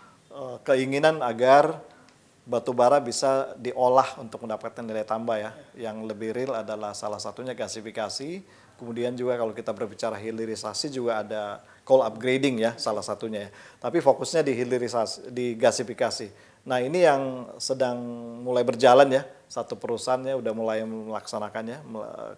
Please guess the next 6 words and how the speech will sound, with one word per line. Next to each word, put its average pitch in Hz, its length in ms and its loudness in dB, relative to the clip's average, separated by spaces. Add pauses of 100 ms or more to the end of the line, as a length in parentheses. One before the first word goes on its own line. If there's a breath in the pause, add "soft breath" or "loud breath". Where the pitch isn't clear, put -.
tahapan 113 640 -8
studi 123 400 -6
kelayakan. 113 480 -2 (400 soft breath)
Dan 113 420 -8
diharapkan 117 600 -6
ini 147 320 -8